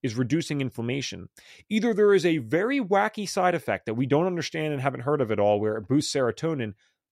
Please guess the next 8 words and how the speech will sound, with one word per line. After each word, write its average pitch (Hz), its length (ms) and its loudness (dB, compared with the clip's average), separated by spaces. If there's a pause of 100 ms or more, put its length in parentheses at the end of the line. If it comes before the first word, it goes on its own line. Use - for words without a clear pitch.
(240)
unlikely, 98 560 -4 (500)
or 147 140 0
more 190 280 0
likely 139 520 -4
is 113 260 -4 (800)
that 143 200 -4
reduced 131 440 -4
neuroinflammation 117 1000 -4